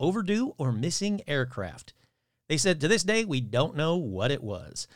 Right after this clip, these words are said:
All right, now I'm gonna hit play on this thing and see if you can actually hear this woman in the video, because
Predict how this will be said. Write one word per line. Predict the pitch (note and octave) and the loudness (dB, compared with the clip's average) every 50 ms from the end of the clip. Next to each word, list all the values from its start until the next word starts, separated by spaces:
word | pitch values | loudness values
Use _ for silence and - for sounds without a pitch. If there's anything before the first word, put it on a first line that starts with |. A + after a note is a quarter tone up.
| - _ _ _ | -20 _ _ _
All | D#3+ D#3+ | 6 6
right, | C#3+ C3 A#2+ | 6 6 4
now | F3+ D4 D#4+ | 4 4 4
I'm | D#4+ D#4 | 4 4
gonna | B3+ F#3+ | 4 4
hit | D3 E3+ F3 - _ | 4 2 0 -2 _
play | - - C#3+ F3+ G3 F3 | -12 -2 0 4 4 6
on | C3+ A#2+ G#2 | 4 4 2
this | G#2 G#2 - | 0 -4 -4
thing | - - A#2+ A#2+ A#2+ B2 B2 | -2 -2 -2 0 0 -2 -2
and | B2+ A#2+ B2 | -2 -2 0
see | B2+ - - G3 G#3 G3+ G3+ G3+ G3 F#3+ E3+ - - _ _ _ _ | 0 2 2 2 2 2 2 0 0 -2 -2 -4 -10 _ _ _ _
if | - D3 B2+ B2+ - - | -6 -6 -6 -6 -8 -6
you | E3+ D#3 | -4 2
can | - F3 | 4 4
actually | D#3+ D#3+ D3 B2+ - D3 C3 | 4 4 2 2 0 0 -2
hear | B2 - D#3 D3 D3 C#3 B2+ B2 B2+ | 0 2 2 4 4 4 2 0 -2
this | - B2 B2 A#2+ B2 | -4 -4 -2 -2 0
woman | B2 A#2+ C3+ C3 B2+ B2 A2 G#2 A2 - | 2 2 4 4 4 4 2 2 -2 -4
in | - B2 A#2+ | -2 -2 0
the | A#2 G#2+ | 0 0
video, | F#2+ A#2 A#2 A2 G#2+ G2+ F#2+ F#2+ | -2 -2 -2 0 -2 -2 -2 -2
because | F#2 G2 - - A2 G#2 F#2+ - | -4 -6 -4 -4 -6 -6 -6 -8